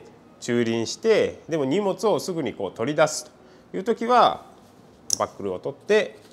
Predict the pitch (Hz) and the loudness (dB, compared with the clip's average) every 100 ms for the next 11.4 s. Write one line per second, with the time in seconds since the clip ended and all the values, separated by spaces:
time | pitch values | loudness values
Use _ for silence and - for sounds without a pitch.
0 | - - - - - - - 104 95 95 | -20 -20 -20 -20 -20 -20 -8 -4 -4 -6
1 | 92 95 - 175 - - - - - - | -8 -8 -2 0 0 -4 -20 -20 -20 -16
2 | - 101 90 85 - - 165 160 - - | -6 -4 -2 -4 -4 -4 -4 -4 -8 -14
3 | 92 95 - 135 190 190 196 120 98 76 | -12 -10 -4 -2 -2 -2 -2 -2 -4 -6
4 | - 110 107 101 135 - 226 - - - | -10 -10 -6 -6 -4 0 0 0 -12 -20
5 | - - - - - 190 - - - - | -20 -12 -10 -6 0 0 0 -14 -20 -20
6 | - 82 87 - - 165 165 - - - | -18 -12 -12 -14 -12 -10 -10 -18 -20 -20
7 | - - _ - - - - 202 - - | -20 -20 _ -20 -20 -18 -6 -4 -4 -10
8 | - - 95 85 - - - - - - | -20 -12 -12 -12 -14 -16 -18 -20 -20 -20
9 | - - - - - - - - - - | -20 -20 -20 -20 -20 -20 -20 -20 -20 -20
10 | - - - - - - - - - - | -20 -20 -20 -20 -20 -20 -20 -20 -20 -20
11 | - - - | -20 -20 -14